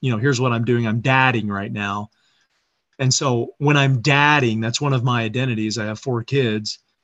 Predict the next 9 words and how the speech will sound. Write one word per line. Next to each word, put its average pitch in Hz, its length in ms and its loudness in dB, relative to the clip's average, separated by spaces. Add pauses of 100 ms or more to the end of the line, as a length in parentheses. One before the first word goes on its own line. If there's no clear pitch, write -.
(1000)
That's 143 300 2
what 160 100 6
I've 139 120 4
clocked 135 320 2
in 156 140 2
as, 98 400 -6 (160)
as 117 120 -2
a 117 40 -2
dad. 107 420 0